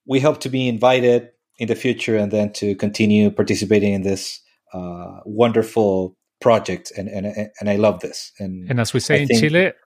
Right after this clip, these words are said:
Speaker 2: no, no hay primera sin segunda, which means
Speaker 1: Yeah.
Speaker 2: there's no first one without a second one. And we also say, "No hay segunda sin tercera," which means there's not a
Speaker 1: Yeah.
Speaker 2: second one without a
Speaker 1: Mm-hmm.
Speaker 2: third one, but we're
Speaker 1: Okay.
Speaker 2: gonna leave that up to the <laughs> Twim team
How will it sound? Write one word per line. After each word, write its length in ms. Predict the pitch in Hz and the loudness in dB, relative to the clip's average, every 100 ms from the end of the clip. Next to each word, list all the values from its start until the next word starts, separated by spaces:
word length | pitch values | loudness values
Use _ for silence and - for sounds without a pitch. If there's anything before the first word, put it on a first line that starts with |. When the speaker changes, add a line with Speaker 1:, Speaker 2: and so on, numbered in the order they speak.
| _ - | _ 0
Speaker 2:
no, 240 | 127 139 | 2 2
no 140 | 160 135 | 2 2
hay 80 | 147 | 2
primera 440 | 147 131 139 147 | 2 2 4 2
sin 200 | - 143 | 2 -2
segunda, 560 | - 135 127 113 117 135 | 0 2 2 2 0 0
which 180 | 139 139 | 0 2
means 180 | 123 | 0
Speaker 1:
Yeah. 80 | - | 2
Speaker 2:
there's 260 | 123 113 - | 0 0 0
no 120 | 160 | 0
first 260 | - 147 156 | 2 0 0
one 100 | 131 | -2
without 220 | 123 117 | -2 -4
a 40 | |
second 480 | - - - 113 104 | -4 -4 -2 -4 -4
one. 380 | 101 107 165 170 - - _ _ - | -4 -4 -4 -8 -14 -20 _ _ -2
And 240 | 139 131 | 0 2
we 80 | 160 | 2
also 160 | 160 | 0
say, 400 | - 143 131 131 _ | 0 0 0 -2 _
"No 80 | 135 | -2
hay 60 | 147 | 0
segunda 420 | 156 139 151 151 | 0 -2 -2 -4
sin 200 | 143 135 | -4 -6
tercera," 520 | 123 107 151 110 117 | -8 -4 -2 0 -2
which 180 | 117 - | -6 -4
means 460 | 175 156 196 - - _ _ _ _ _ _ _ _ - | -4 -4 -6 -12 -20 _ _ _ _ _ _ _ _ -6
there's 180 | 147 120 | 0 2
not 120 | 110 | 4
a 20 | |
Speaker 1:
Yeah. 80 | 101 | 4
Speaker 2:
second 160 | 104 147 | 2 2
one 100 | 143 | 2
without 220 | 135 143 | 2 4
a 0 | 131 | 4
Speaker 1:
Mm-hmm. 80 | |
Speaker 2:
third 180 | 120 147 117 | 2 0 0
one, 280 | 127 185 - _ | -2 -4 -10 _
but 120 | 147 | 0
we're 60 | 147 | 0
Speaker 1:
Okay. 60 | 151 | 0
Speaker 2:
gonna 120 | 147 | 0
leave 160 | 139 135 | 0 0
that 120 | 131 | 0
up 100 | 135 | -2
to 160 | - 131 | -4 -6
the 200 | 98 151 | -4 -4
<laughs> 0 | |
Twim 400 | - - 147 139 | -2 0 0 0
team 300 | - 120 120 | -2 -2 -2